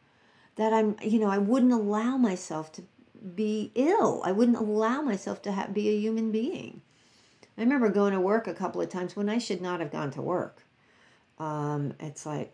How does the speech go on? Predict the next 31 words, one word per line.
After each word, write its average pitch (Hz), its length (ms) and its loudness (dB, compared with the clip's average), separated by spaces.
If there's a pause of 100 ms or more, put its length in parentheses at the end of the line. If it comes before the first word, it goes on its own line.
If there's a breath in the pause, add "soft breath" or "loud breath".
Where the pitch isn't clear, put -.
(160)
<sighs> - 840 -20
I 202 80 -6
had 285 200 -6
a, 196 80 -2 (300)
I 220 60 -6
had 302 140 -4
a 196 80 -4
tooth, - 560 -4
no, 262 220 2
I 240 60 6
had 233 200 4
gum 294 300 4
surgery 147 600 0
once, 123 580 -8
I 180 80 -6
remember, 185 500 2
in 180 180 0
the 185 60 -2
morning. 180 600 -2 (420 soft breath)
And 285 140 0
I 403 60 4
went 370 200 4
back 294 280 6
to 277 120 -4
work 294 300 0
in 240 80 0
the 220 140 -2
afternoon. 240 760 0
And 220 140 2
I'm 220 180 0
like, 202 340 0